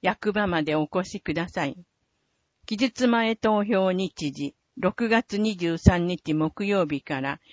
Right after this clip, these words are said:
七月九日土曜日、午前八時三十分から午後八時まで。場所、役場三階大会議室。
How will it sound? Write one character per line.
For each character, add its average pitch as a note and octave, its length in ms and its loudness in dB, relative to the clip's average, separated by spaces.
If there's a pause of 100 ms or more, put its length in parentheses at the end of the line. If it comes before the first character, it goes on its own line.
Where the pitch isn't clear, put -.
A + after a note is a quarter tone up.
(180)
七 A#3+ 140 -4
月 A3 320 -2
九 G3+ 280 0
日 F#3+ 320 0
土 F3+ 160 2
曜 F3+ 200 2
日、 C3+ 200 -8 (260)
午 G#3+ 180 0
前 F3 200 4
八 G3 280 -4
時 E3 120 -2
三 F3 340 0
十 E3+ 140 -4 (140)
分 D3 240 0
か D3+ 140 -2
ら D3 140 -2
午 F3 160 0
後 D#3+ 120 -2
八 F3 340 -6
時 E3 140 -2
ま B2+ 160 -2
で。 - 180 -12 (480)
場 - 440 -4
所、 - 240 -4 (500)
役 G#3+ 320 -4
場 G#3 160 0
三 F#3+ 360 0
階 E3 340 -4
大 F#3+ 340 -2
会 F#3+ 320 -2
議 F3+ 140 -6
室。 - 440 -12